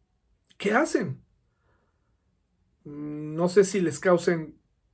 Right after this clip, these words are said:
cierta gracia o qué, pero no tienen ninguna expresión y no tienen ninguna vocación para atender niños. Igual, ¿no? En esas escuelas vemos directores que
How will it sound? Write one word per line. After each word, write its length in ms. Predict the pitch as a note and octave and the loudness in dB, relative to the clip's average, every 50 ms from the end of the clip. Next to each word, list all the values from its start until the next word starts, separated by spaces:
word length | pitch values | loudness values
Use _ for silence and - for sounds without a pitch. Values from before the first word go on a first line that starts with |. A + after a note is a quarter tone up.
| _ _ - | _ _ -14
cierta 520 | - - - F#3+ F3 E3+ E3 - D3+ D3 | -10 0 4 4 4 4 4 0 -4 -6
gracia 800 | C#3+ D#3 E3 E3 F3+ G3+ G#3+ G3 G3 - G3+ G3 F#3+ F#3+ F#3+ F3 | -2 2 4 6 6 8 6 4 4 2 2 4 4 4 2 2
o 340 | D3+ D3 D3 C#3+ C#3 C#3 | 0 -2 -6 -6 -8 -4
qué, 240 | - F3+ F#3 A3+ C4 | 0 2 2 2 4
pero 480 | B3+ A#3+ G3 F#3 F3 E3 E3 E3+ E3 - - - _ - - - - - - _ _ | 4 6 6 6 4 2 0 -4 -8 -10 -16 -20 _ -20 -20 -20 -20 -20 -20 _ _
no 240 | F#3 F3+ F3+ A3+ B3 | 4 6 8 8 6
tienen 320 | B3 C4 C#4+ C#4+ C4+ B3+ A3+ | 6 4 4 4 4 4 4
ninguna 460 | G3+ G3+ G3+ F#3+ G#3+ C4 C#4+ D4 C#4 | 4 4 2 2 2 2 2 2 2
expresión 720 | B3 - - - - F#3+ F3 F3+ - A#3 B3 C#4 C4+ C#4+ - | 0 -2 -2 2 2 2 2 2 2 2 2 2 2 0 0
y 80 | G3 | 0
no 200 | F#3+ G#3 A#3+ A3+ | 2 2 2 2
tienen 280 | - D4 C4 C#4 B3+ A#3 | 2 2 2 2 2 2
ninguna 400 | A3 G3+ G3 G#3 A3+ B3 C4 B3 | 2 2 2 2 2 2 4 4
vocación 640 | A3 G3 F3+ - F#3 D#3+ - - - C4+ E4+ F#4+ F#4+ | 4 4 4 2 -2 -4 -4 -4 -2 0 0 0 0
para 180 | - F#3 F3 | 2 2 2
atender 380 | F3 F3 D#3+ E3 E3+ E3+ F3 F3 | 2 0 -2 -2 0 0 0 0
niños. 500 | A#3+ D#4+ E4 D4 F#3+ - - - - _ _ _ _ _ _ _ _ _ _ _ _ _ _ _ _ _ _ _ _ _ _ _ _ _ _ _ _ _ _ _ _ _ _ | 0 0 -2 -2 -4 -8 -14 -20 -20 _ _ _ _ _ _ _ _ _ _ _ _ _ _ _ _ _ _ _ _ _ _ _ _ _ _ _ _ _ _ _ _ _ _
Igual, 380 | - G3 F#3+ G#3+ C4+ C#4 C4 G#3 | 0 4 6 6 6 6 6 4
¿no? 80 | A#3+ | 2
En 80 | D#4+ D#4 | 2 0
esas 180 | B3+ - A#3 | 0 0 -2
escuelas 540 | A#3+ G#3+ - - D4 D#4+ F4 D#4 G3+ F3+ - | -2 -2 -2 0 2 4 4 4 2 4 6
vemos 260 | G3+ G#3 A#3 A#3 G3+ | 6 6 8 6 6
directores 880 | F3+ G3 F#3 F3+ F3+ - G#3+ G#3 G3+ G#3+ C4+ D4+ D4 - - - - _ | 6 6 6 6 4 6 6 8 8 8 6 4 2 -4 -8 -12 -12 _
que 380 | - F3 E3+ E3+ E3 - - | -2 0 0 0 0 -2 -8